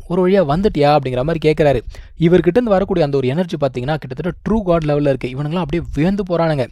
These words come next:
அதான் லின்ஃபங் கேக்குறான், "என்னை இங்க வர வச்சீங்க, எனக்கான பதிலை சொல்லுங்க," அப்படிங்கிறான். அவர் என்ன சொல்றாரு, "நான் வந்து உனக்கு ஒரு சான்ஸ் கொடுக்கறதுக்காக வர வச்சேன்," அப்படிங்கிறாரு.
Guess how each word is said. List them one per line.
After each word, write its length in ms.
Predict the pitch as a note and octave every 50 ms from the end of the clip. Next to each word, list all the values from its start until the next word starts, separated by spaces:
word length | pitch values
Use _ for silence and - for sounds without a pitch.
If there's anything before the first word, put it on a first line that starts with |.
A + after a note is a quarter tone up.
| - - - - - - -
அதான் 300 | - B2 E3 D#3 D3 D#3+
லின்ஃபங் 280 | D#3 F#3 E3+ E3 D3 C#3+
கேக்குறான், 400 | C#3 - A#2+ A#2+ C#3+ D#3+ C#3+ -
"என்னை 180 | B2 C3+ C#3+ C3+
இங்க 120 | B2 A2
வர 200 | A2 C#3+ F3+ G3
வச்சீங்க, 240 | E3+ D3 - - C#3+
எனக்கான 500 | C3 A#2+ G#2+ - - C3 D#3 - C#3+ C3
பதிலை 360 | A#2 A2+ A#2+ C#3+ G3+ A3+ G#3
சொல்லுங்க," 420 | - - A#2+ A2 A2+ D3+ C#3+ B2
அப்படிங்கிறான். 300 | A2 A#2 A#2+ A2+ G#2+ G#2 - - - - - - - -
அவர் 260 | - A2+ C#3+ E3 E3
என்ன 80 | G3 G#3+ G3+ G3
சொல்றாரு, 540 | E3 E3 C3 A2 G2+ G2 B2 D#3 F3 C3 G2+ - - - - - -
"நான் 300 | - A#2+ B2 D3+ G3+ A3
வந்து 180 | G3 F3+ F#3+ G#3
உனக்கு 180 | F#3+ E3+ D3+ D3
ஒரு 100 | B2 -
சான்ஸ் 280 | - D#3 F#3+ A3+ G#3+ - -
கொடுக்கறதுக்காக 440 | E3+ D3+ D3+ C#3 C3 C#3 D#3+ E3 C3+
வர 180 | A#2+ A#2+ D3+
வச்சேன்," 340 | D3+ C3 - - D3+ C3+ C3
அப்படிங்கிறாரு. 340 | A#2+ B2+ B2 B2 A#2 A2+